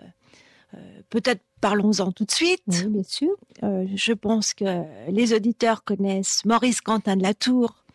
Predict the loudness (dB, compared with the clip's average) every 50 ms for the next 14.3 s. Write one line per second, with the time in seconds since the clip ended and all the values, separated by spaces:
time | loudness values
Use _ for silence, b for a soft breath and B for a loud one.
0 | b b b b b _ -2 0 0 0 0 0 0 2 2 2 2 0 -2 -2
1 | -4 -4 -4 -2 -2 -2 0 2 2 2 2 2 0 -2 -2 -4 -8 -8 -6 _
2 | -6 -6 -6 _ -2 -2 -2 -2 -4 -6 -6 -6 -6 -10 _ _ -4 -2 -2 -6
3 | -8 -4 -4 -4 -4 -2 0 2 2 2 2 -2 -6 -8 -12 B B B B B
4 | B B B B _ -2 -2 0 0 0 0 0 0 0 -2 -2 -4 _ -2 0
5 | 0 2 2 0 0 -2 -4 -2 -2 -2 -4 -4 -4 -4 -4 -4 -6 -4 -4 -4
6 | -2 -2 -2 -2 -2 -2 -4 -4 -6 -6 -6 -8 -8 -10 -12 -14 _ _ b b
7 | b b b -6 -2 -2 -2 0 0 0 2 4 4 4 4 2 2 0 -4 -4
8 | -2 -2 0 0 0 2 2 2 2 2 2 0 0 0 0 0 0 0 -2 -2
9 | -6 -6 -4 -2 0 2 2 0 0 -2 -2 -2 -2 -2 0 0 2 2 2 2
10 | 0 0 -2 0 2 2 0 2 2 0 0 2 2 0 0 0 0 -2 -4 -6
11 | -10 B B B B B B B B B _ 0 0 0 0 -2 -4 -4 -4 -4
12 | -2 -2 0 0 2 0 0 -2 -4 -6 -8 -10 -12 -18 -20 -20 _ _ _ _
13 | _ _ -4 -4 -2 -2 -2 -2 0 0 0 2 2 2 2 0 -2 -2 -2 -2
14 | 0 0 0 0 -2 -4